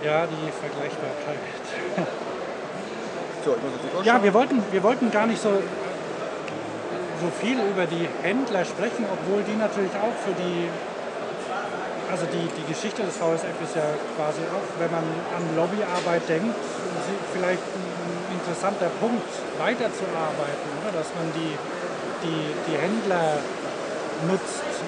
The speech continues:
Speaker 1: mit, äh, die, die sind ja meistens auch selbst aktiv, oder? So im Stadtteil
Speaker 2: Ja,
Speaker 1: oder,
Speaker 2: viele sind es.
Speaker 1: oder in der Stadt.
Speaker 2: Und was sie alle eigentlich haben, ist ja so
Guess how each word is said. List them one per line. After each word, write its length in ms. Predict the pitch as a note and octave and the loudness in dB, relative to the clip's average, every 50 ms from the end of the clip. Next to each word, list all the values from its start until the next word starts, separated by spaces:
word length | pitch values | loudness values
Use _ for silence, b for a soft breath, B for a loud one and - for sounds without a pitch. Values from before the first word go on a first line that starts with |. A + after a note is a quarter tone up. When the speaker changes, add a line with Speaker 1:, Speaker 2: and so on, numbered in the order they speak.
| - - E3 D#3+ F3+ | -4 -4 -2 0 0
Speaker 1:
mit, 80 | G3+ - | 0 0
äh, 960 | - - - - - - - - - - - E3+ E3+ E3 D#3+ D#3+ D#3 D#3+ D#3 D3+ - - - - - D#3 D3+ C#3+ D#3+ | 0 -2 -4 -4 -4 -2 -2 -2 -2 -2 0 2 4 4 6 6 6 4 4 2 -2 -4 -4 -4 -2 -2 -2 0 0
die, 80 | D#3 D#3+ - | 0 0 0
die 80 | D3 | 0
sind 160 | C#3 F#3+ G3+ G3 | 0 4 6 6
ja 80 | F3 | 6
meistens 400 | D3+ E3 F3 G3 F#3+ - - F3 D#3+ E3 | 6 4 4 2 2 0 0 0 2 2
auch 160 | D#3 D3 - | 2 2 2
selbst 240 | E3 E3 E3 - - - | 2 2 2 0 -2 -4
aktiv, 400 | - - - - - F#3 G3 F3+ - C3+ C3 D3 | -4 -4 -4 -4 -2 -2 -2 -2 -4 -4 -2 -2
oder? 160 | D#3+ D#3+ D3 | -2 -2 -2
So 80 | - | -2
im 480 | C#3+ C#3+ C#3+ C#3+ C#3+ C#3+ - - - - | -4 -4 -4 -2 -2 -2 -2 -2 -2 0
Stadtteil 720 | - D#3+ D#3+ D#3+ - E3 D#3 D3+ D3+ D#3 D3+ D3+ D3+ D#3 D#3 D#3 | 2 2 2 2 2 2 2 4 4 2 2 2 2 0 2 4
Speaker 2:
Ja, 320 | D3+ D3 C#3+ D3+ F#3+ A#3+ | 6 8 8 8 8 6
Speaker 1:
oder, 160 | - D3 - G#3 | 6 4 4 4
Speaker 2:
viele 240 | A#3 A#3 B3+ A#3 | 4 4 4 4
sind 240 | F#3+ G3 G#3 A#3 A#3+ | 6 6 4 4 4
es. 80 | C#4+ E4 | 4 2
Speaker 1:
oder 160 | E3 D#3+ D#3 D#3+ E3+ | 4 4 2 2 2
in 180 | E3+ E3+ E3+ E3+ | 0 0 0 0
der 160 | E3 D#3 D3+ - - | 0 0 0 0 0
Stadt. 320 | - E3+ F3 F#3+ - - - - - - - - - - - - - - - - - - - | 2 2 2 2 0 -4 -4 -4 -6 -6 -4 -4 -4 -4 -4 -4 -6 -6 -6 -6 -6 -2 2
Speaker 2:
Und 220 | F#3 F#3+ F#3+ E3+ | 2 2 4 6
was 220 | G3 G#3 G3 - - | 6 6 6 6 2
sie 120 | G3 F#3+ - - D3 | 0 0 0 4 6
alle 320 | D#3+ G3 A#3+ B3+ B3 A3 | 6 6 6 6 4 4
eigentlich 420 | G3+ G#3+ G#3+ G#3+ G#3 G#3 F#3+ D#3+ D#3 | 4 4 4 4 4 2 2 2 2
haben, 320 | E3 F3 F#3 G3+ G#3 F#3+ | 2 2 2 2 2 0
ist 160 | G3+ - - | -2 0 2
ja 140 | F#3+ F3+ E3+ | 2 2 4
so 80 | D#3 | 2